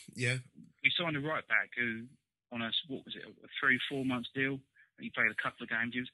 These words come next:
Speaker 2: absolutely useless.
Speaker 1: Nondescript, I
Speaker 2: And
Speaker 1: think,
Speaker 2: yet
Speaker 1: is, is, is, is a polite way to put it. Nondescript.
Speaker 2: Yeah.
Speaker 1: Useless is probably more realistic, yeah.
Speaker 2: Um, and,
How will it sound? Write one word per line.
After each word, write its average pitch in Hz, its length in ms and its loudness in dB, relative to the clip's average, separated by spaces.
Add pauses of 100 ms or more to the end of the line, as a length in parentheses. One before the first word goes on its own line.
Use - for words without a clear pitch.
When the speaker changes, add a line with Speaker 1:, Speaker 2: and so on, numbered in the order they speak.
Speaker 2:
absolutely 135 540 4
useless. 131 500 0 (420)
Speaker 1:
Nondescript, 151 680 12
I - 20 8
Speaker 2:
And 120 80 10
Speaker 1:
think, 131 120 12
Speaker 2:
yet 147 120 12
Speaker 1:
is, - 280 12
is, - 20 -
is, 131 160 8
is 131 180 8
a 120 60 6
polite 127 340 4
way 98 140 2
to 98 80 -2
put 110 160 4
it. 117 100 2
Nondescript. 120 540 6
Speaker 2:
Yeah. 127 80 6
Speaker 1:
Useless 113 280 6
is 110 100 2
probably 107 260 -2
more 110 220 0 (120)
realistic, 110 560 0
yeah. 110 200 -6 (380)
Speaker 2:
Um, 143 240 -2
and, 175 140 -2